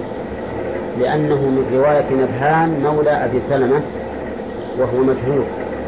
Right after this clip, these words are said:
ولذلك ضعفه الإمام أحمد رحمه الله. ثم إنه لا يمكن هذا الحديث، ولذلك الصحيح أنه يجوز للمرأة أن تنظر إلى الرجل إذا لم يكن هناك فتنة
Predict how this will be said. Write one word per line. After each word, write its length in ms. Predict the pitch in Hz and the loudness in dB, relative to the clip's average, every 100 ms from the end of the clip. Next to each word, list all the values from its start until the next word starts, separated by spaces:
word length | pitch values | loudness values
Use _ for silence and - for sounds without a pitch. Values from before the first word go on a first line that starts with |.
| - - - - - - - 120 | -8 -8 -8 -8 -8 -8 -4 -2
ولذلك 380 | 123 143 143 135 131 | 2 2 2 0 0
ضعفه 420 | 113 139 135 135 | 0 0 2 2
الإمام 300 | 131 139 135 | 2 2 2
أحمد 260 | 135 - 117 - | 2 0 -4 -4
رحمه 240 | 120 117 | -2 -2
الله. 160 | 120 104 104 - - - - - - - - - - | 0 -2 -4 -8 -8 -8 -8 -8 -8 -8 -8 -8 -4
ثم 220 | 143 156 156 | 0 2 2
إنه 460 | 175 175 165 156 | 4 4 4 4
لا 140 | 160 180 | 4 6
يمكن 400 | 190 180 151 135 | 4 4 0 0
هذا 200 | 143 143 | 0 0
الحديث، 420 | - 127 131 135 - - - | -2 -2 0 0 -2 -8 0
ولذلك 440 | 139 151 165 - 127 | 2 4 4 2 -2
الصحيح 500 | - 117 156 160 160 - - - - - - - - | -6 -2 2 4 2 -2 -8 -8 -8 -8 -6 -8 -4
أنه 340 | 135 147 143 139 | -2 0 0 2
يجوز 480 | 143 139 165 151 131 | 2 4 4 4 2
للمرأة 580 | 127 123 151 156 170 - - | 2 2 2 2 0 0 0
أن 160 | 135 131 | 0 2
تنظر 380 | 139 160 170 160 | 2 4 4 4
إلى 200 | 135 135 | 4 4
الرجل 340 | 123 165 175 202 - | 4 2 2 0 2
إذا 280 | 170 175 175 | 4 4 4
لم 100 | 165 | 2
يكن 200 | 139 135 | 2 0
هناك 160 | 139 | 0
فتنة 440 | 131 156 - 127 | 0 -2 0 0